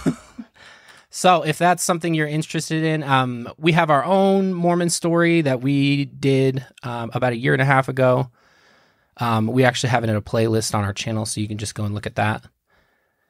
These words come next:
And then, um, what is going on here?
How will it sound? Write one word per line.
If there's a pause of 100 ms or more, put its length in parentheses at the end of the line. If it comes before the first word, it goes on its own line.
(400)
And
then,
um, (1000)
what
is
going
on
here?